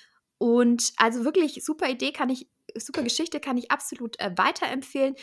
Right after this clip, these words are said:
Nur an der sprachlichen Umsetzung würde ich einfach noch mal arbeiten. Ja, die haut da einen manchmal raus, ein bisschen aus der Handlung. Aber wie gesagt, der Plot hat unglaubliches Potenzial, die Figuren haben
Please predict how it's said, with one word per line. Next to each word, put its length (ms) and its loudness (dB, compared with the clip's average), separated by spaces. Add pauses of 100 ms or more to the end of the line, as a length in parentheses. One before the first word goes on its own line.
(160)
Nur 160 4
an 80 4
der 60 4
sprachlichen 580 0
Umsetzung 560 -6
würde 160 -4
ich 160 -12
einfach 320 -8
noch 120 -12
mal 120 -12
arbeiten. 560 -8 (420)
Ja, 240 -2
die 340 -4 (180)
haut 180 2
da 60 4
einen 140 2
manchmal 340 -4
raus, 240 0
ein 80 -4
bisschen 260 -6
aus 140 -8
der 140 -10
Handlung. 280 -8
Aber 360 0
wie 160 -8
gesagt, 500 -4
der 80 -6
Plot 340 -2
hat 220 -4
unglaubliches 720 0
Potenzial, 640 -6
die 80 -12
Figuren 420 -8
haben 200 -6